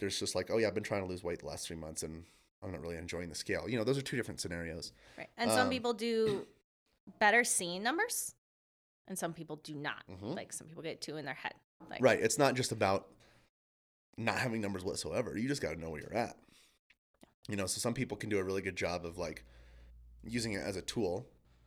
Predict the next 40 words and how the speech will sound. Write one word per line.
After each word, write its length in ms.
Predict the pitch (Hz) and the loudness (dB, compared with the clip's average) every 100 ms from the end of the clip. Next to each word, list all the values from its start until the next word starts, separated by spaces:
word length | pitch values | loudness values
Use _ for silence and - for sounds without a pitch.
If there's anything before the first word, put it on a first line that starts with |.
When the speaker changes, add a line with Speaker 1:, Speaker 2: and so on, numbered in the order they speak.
| - - | -20 0
Speaker 1:
which 180 | 104 110 | 2 4
is 200 | 98 90 | 0 4
what 140 | 104 | 6
I 60 | 104 | 8
would 120 | 104 | 6
want 180 | 104 98 | 4 0
to 60 | |
get 180 | 98 98 | 0 0
those 160 | 90 92 | 2 0
people 220 | 107 92 | -2 -2
who 80 | 90 | 0
are 80 | 82 | 2
not 200 | 95 104 | 2 0
good 140 | 85 | -2
at 160 | 78 80 | 0 -2
it 120 | 82 | -2
to 140 | - 80 | -4 -2
eventually, 500 | - 110 - - 98 | -2 -2 -2 -6 -8
but 100 | 98 | -4
they 60 | 87 | -2
use 220 | 98 104 | 0 0
it 80 | 92 | 0
as 140 | 90 82 | -2 -4
a 60 | |
tool 380 | - - 113 85 | -6 0 2 2
to 100 | - | 0
say, 340 | - 101 85 85 - _ - _ _ _ _ _ - - | 0 2 0 -4 -10 _ -20 _ _ _ _ _ -8 -4
"Okay, 340 | 92 - 82 - - - - _ _ _ _ _ _ - | -2 0 -2 -6 -18 -20 -20 _ _ _ _ _ _ 4
based 300 | 117 117 120 | 6 6 6
on 540 | 107 101 95 98 101 - - - | 8 6 4 0 -6 -10 -16 -2
my 140 | 101 | -2
intake, 580 | 85 101 - 90 87 - - | 0 -2 2 0 0 -12 -2
based 220 | 98 - | 0 0
on 60 | 92 | -2
my 80 | |
exercise, 720 | 87 101 98 - 90 90 - - - | -2 -2 -2 0 2 0 -4 -10 -6
based 240 | - 98 104 | 0 2 2
on 80 | 98 | 0
my 280 | 87 85 87 | 0 -2 0
walking, 420 | 95 87 - 82 | 4 4 2 -6